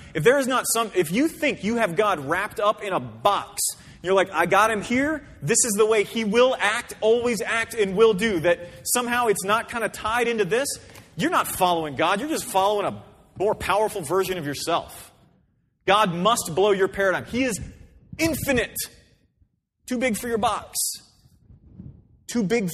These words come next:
for your box. Okay? He is God, not you, not me. Okay?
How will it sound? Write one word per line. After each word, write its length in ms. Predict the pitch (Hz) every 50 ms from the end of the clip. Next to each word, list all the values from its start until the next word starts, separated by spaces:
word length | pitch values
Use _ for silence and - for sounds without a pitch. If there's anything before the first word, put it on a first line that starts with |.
| -
for 100 | - 202
your 160 | 196 165 180 175
box. 540 | 139 123 185 202 202 151 104 - - - - - - - - - - - _ _ _ - - - - - - - - - - _ _ _ _ _ _ _ _ _ _ _ _ _ _ _ _ _ _ _ _ _ _ _ _ _ _ _ - -
Okay? 320 | - 190 196 220 254 - - - - - - _ _ _ _ _ _ _ _ _ _ _ _ _ _ _ _ _ _ _ _ _ _ _ _ _ _ _ _ _ _ _ _ _ _ _
He 180 | - 170 190 220
is 160 | 226 190 160
God, 320 | 147 190 180 165 143 127 120
not 220 | 135 143 160 156
you, 240 | 156 156 147 131 110
not 260 | 107 117 135 143 135
me. 200 | 135 127 107 90 - - - _ - 117
Okay? 260 | - 123 117 120